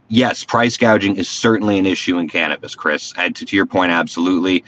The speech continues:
I saw it in Illinois when they first legalized, when every single M S O was selling an eighth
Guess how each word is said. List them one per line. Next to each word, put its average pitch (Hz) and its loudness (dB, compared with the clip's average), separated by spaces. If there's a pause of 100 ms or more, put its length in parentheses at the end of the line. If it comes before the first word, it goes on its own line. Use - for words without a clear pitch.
(180)
I 85 -2
saw 90 2
it 87 2
in 82 0
Illinois 87 4
when 98 2
they 92 2
first 92 0
legalized, 90 2
when 78 -6
every 92 2
single 90 -2
M 90 -2
S 90 -4
O 90 2
was 85 -2
selling 85 0
an 82 -4
eighth 85 -4